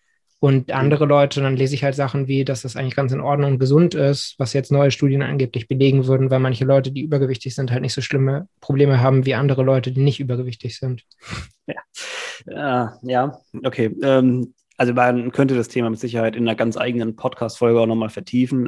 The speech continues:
Speaker 2: Ähm, glaub, ist in, in, in der Form jetzt bei uns heute, ähm, nicht notwendig. Äh, ich, ich erinnere mich übrigens, was, weil du es gerade gesagt hast, dass einem suggeriert wird, dass gewisse, äh, Sachen auch gesund sind. Ich, ich meine sogar, dass irgendwann früher mal auch irgendwie so dieses,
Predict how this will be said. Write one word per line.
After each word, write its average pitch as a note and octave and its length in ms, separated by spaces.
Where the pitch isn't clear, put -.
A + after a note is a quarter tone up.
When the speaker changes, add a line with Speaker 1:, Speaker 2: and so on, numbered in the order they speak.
Speaker 2:
Ähm, A2+ 340
glaub, A2 380
ist - 140
in, A2 200
in, A2+ 300
in A2 140
der A2+ 160
Form A2+ 320
jetzt - 160
bei - 80
uns - 200
heute, A#2 260
ähm, G#2+ 360
nicht B2+ 220
notwendig. C#3+ 640
Äh, B2+ 260
ich, D#3 120
ich D3+ 100
erinnere D3+ 180
mich C#3+ 120
übrigens, B2 280
was, A2+ 160
weil B2 120
du C3 60
es B2 60
gerade A2 240
gesagt A2+ 380
hast, A#2+ 140
dass A2+ 120
einem A#2 160
suggeriert A2+ 540
wird, B2 120
dass A2+ 120
gewisse, A#2+ 560
äh, A2+ 160
Sachen B2+ 320
auch - 280
gesund C#3 320
sind. - 140
Ich, - 200
ich - 160
meine C#3+ 240
sogar, C3 240
dass B2 160
irgendwann B2 280
früher C3 300
mal B2 260
auch A#2 220
irgendwie B2 260
so A#2+ 140
dieses, A#2 340